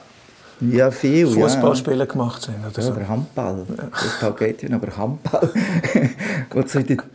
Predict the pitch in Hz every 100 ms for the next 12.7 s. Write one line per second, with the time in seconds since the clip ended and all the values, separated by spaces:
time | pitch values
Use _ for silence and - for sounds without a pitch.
0 | - 147 151 - 156 135 120 113 - 110
1 | 117 117 131 - 131 123 113 - - -
2 | 104 104 - 98 - - _ - 110 101
3 | 101 92 - 117 110 113 - - 110 120
4 | 113 101 113 143 - - - - - 127
5 | 139 151 143 127 123 - 104 90 85 101
6 | - - 117 127 - 131 139 131 123 -
7 | 143 120 - 127 123 123 117 107 135 175
8 | 151 147 - 160 165 165 - 117 117 113
9 | 131 113 117 127 120 - - - - -
10 | 113 120 120 110 110 107 - - 110 -
11 | 120 143 120 113 123 127 - - - -
12 | - - 113 117 131 123